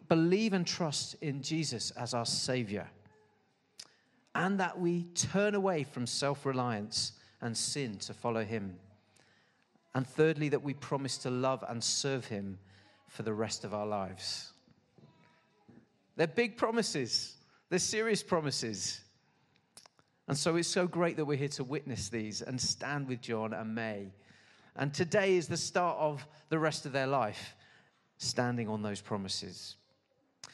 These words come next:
But you know, those promises aren't based on nothing.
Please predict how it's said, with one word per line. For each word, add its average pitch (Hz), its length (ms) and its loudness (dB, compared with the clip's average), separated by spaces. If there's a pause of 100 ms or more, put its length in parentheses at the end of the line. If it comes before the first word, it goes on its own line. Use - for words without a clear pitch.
(160)
But 180 140 4
you 202 100 4
know, 214 100 8
those 208 120 2
promises 214 420 2
aren't 196 300 2
based 180 340 2
on 160 240 2
nothing. 127 360 0